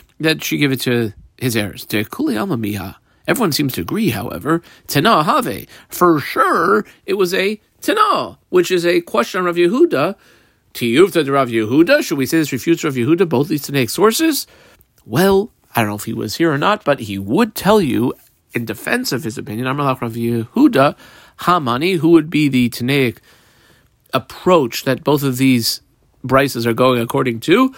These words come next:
both these Tanaic sources, Rebbe he. It would be according to Shitas Rebbe.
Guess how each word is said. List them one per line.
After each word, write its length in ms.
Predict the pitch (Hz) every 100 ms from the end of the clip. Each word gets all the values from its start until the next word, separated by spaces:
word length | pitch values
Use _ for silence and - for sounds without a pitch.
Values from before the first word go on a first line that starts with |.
| - - - - - _
both 160 | - 151
these 160 | 165
Tanaic 220 | - 143 -
sources, 600 | 175 214 269 269 269 - _ _
Rebbe 580 | 165 165 214 339 381 320
he. 540 | 180 135 131 120 - _ _
It 120 | 180
would 180 | 220 208
be 160 | 208 208
according 380 | 208 170 170 175
to 60 |
Shitas 420 | 156 160 151 147
Rebbe. 300 | 131 92 -